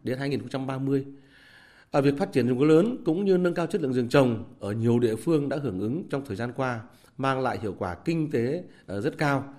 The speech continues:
ờ, cho người dân, người làm rừng. Cái, ờ, việc, ờ, tham gia trồng rừng gỗ lớn hay là nói chung là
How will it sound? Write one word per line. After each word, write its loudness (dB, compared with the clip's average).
ờ, -6
cho -2
người -2
dân, -4
người 0
làm -4
rừng. 0
Cái, 4
ờ, 4
việc, 2
ờ, 0
tham -2
gia 0
trồng -2
rừng -2
gỗ 2
lớn 2
hay 0
là -2
nói -2
chung 2
là -2